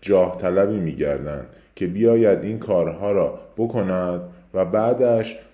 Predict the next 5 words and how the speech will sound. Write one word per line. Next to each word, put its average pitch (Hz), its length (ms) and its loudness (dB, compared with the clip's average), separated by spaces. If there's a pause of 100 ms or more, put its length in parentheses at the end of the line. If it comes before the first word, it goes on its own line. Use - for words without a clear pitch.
(120)
هم 104 180 -2
بیاندازنش 113 1120 2 (100)
دور. 73 260 -6 (1200)
گفت 143 240 2
نه، 131 300 2